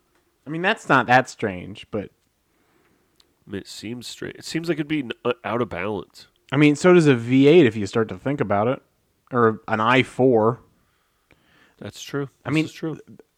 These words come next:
Speaker 1: they're only balanced if they're balanced.
Speaker 2: This is true.
Speaker 1: Right? And then you put counterweights on 'em and you call it a day and stuff like that. One forty-four. That would be the, uh, angle between the firing events.
Speaker 2: Okay,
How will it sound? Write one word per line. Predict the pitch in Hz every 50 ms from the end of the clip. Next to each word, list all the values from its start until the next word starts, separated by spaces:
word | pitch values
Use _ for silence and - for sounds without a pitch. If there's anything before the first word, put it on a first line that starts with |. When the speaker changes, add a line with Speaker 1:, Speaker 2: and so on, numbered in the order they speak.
| _ -
Speaker 1:
they're | 135 160 190
only | 226 240 233 220 160
balanced | 123 147 147 156 156 139 117 104 - -
if | 107 95
they're | 107 98
balanced. | 95 113 127 120 98 - 50 50 - - - - _ - _ _ _ _ _ _ _ _ _ _ _ _ _ _ _ _ _ _ _ _ _ _ _ _ _ _ _ _ _ _ _
Speaker 2:
This | 117 107 -
is | - -
true. | - - 120 113
Speaker 1:
Right? | 117 131 151
And | 156
then | 139 131
you | 131 117
put | - 127 -
counterweights | - - 117 117 120 117 117 120 117 117 117 - 117
on | 110 110 110 113
'em | 110
and | 107 98
you | 95
call | - - 117 104 104 110
it | 110
a | 117 113
day | 107 101 104 101 98 101 101 101 101 101 101 101 101
and | 92 90 - - - _ _ _ _ _ _ _ _ _ _ _ _ _
stuff | _ - - 107 -
like | - 107 107 -
that. | - 95 95 92 - - _ _ _ _ _ _
One | - 123 127 135 147
forty-four. | 135 - 156 147 143 131 123 113 - - 113 107 98 - - - _ _ _ _ -
That | 110 110 98
would | 104 107 101
be | 104 107 104 101
the, | 95 104 101 101 101 98
uh, | 92 85 85 - _ _ _ _ _ -
angle | - 107 107 101 101 101 92
between | 95 101 - - 104 95
the | 98
firing | - - - 90 - - 73
events. | - - - - _ _ -
Speaker 2:
Okay, | 151 139 - 139 113 107